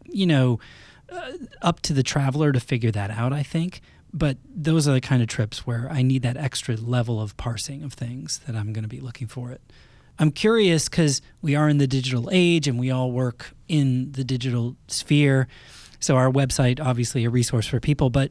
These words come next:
more and more I feel like we're seeing digital assistants that do some form of this, one kind or another. One company that you and I have talked about in the past, Paul,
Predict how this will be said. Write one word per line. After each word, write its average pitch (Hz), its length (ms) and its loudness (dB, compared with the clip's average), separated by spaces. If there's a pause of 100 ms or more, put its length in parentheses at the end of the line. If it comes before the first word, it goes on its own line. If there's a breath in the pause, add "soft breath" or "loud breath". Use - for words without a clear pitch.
more 185 300 2
and 185 100 2
more 180 300 4
I 160 140 2
feel 160 180 2
like 160 160 0
we're 127 80 4
seeing 143 640 2 (880 soft breath)
digital 165 480 0
assistants 127 760 -2 (200)
that 139 240 -4
do 160 200 2
some 151 300 0
form 135 440 -2
of 107 220 -8
this, 110 360 -4 (340 soft breath)
one 156 300 0
kind 143 240 2
or 135 40 4
another. 127 280 4
One 131 240 0
company 127 360 0
that 135 160 -6
you 135 120 -2
and 127 100 0
I 127 80 -2
have 120 120 -4
talked 123 240 -2
about 123 320 -2
in 135 100 0
the 127 60 -2
past, 117 320 -4
Paul, 117 360 0